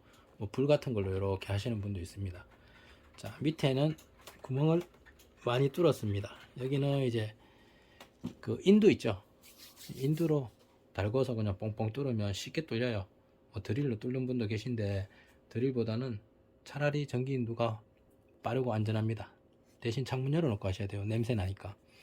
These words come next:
자, 요렇게 해서 총 여덟 개를 준비를 했고요. 여덟 개에,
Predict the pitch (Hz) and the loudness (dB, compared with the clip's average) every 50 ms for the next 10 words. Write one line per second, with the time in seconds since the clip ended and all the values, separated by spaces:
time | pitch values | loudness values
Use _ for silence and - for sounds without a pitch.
0 | - - - - - - - - - - - - - - 104 110 120 135 135 - | -20 -20 -20 -20 -20 -18 -18 -18 -18 -20 -20 -14 -6 -2 0 0 0 0 -2 -2
1 | - 123 113 - 151 151 165 160 - - - - - - - - - - - - | -4 -4 -2 0 0 0 0 -2 -6 -18 -20 -20 -20 -20 -20 -20 -20 -20 -20 -20
2 | - - - - - - - - - - - 135 131 131 131 135 135 - 120 120 | -20 -20 -20 -20 -20 -20 -20 -16 -14 -8 -4 -2 -2 -2 -2 -4 -4 0 2 4
3 | 147 170 160 123 - 101 95 90 - 104 101 98 110 101 92 110 113 - 120 117 | 4 4 4 2 0 0 -2 -2 -2 -4 -4 -2 -4 -4 -6 -6 -4 -2 -2 -2
4 | 104 90 - - - - - - - - - - - - - - - - - - | -2 -2 -4 -8 -14 -16 -16 -16 -16 -18 -16 -14 -14 -12 -12 -14 -16 -18 -20 -20
5 | - - - - - - - - - - - - - - - - - - - - | -20 -20 -20 -20 -20 -20 -20 -20 -20 -20 -20 -20 -20 -20 -20 -20 -18 -20 -20 -20
6 | - - 123 123 123 127 120 120 - - 101 107 120 131 143 139 - | -12 -6 -4 0 2 2 2 0 0 0 0 2 4 4 4 2 0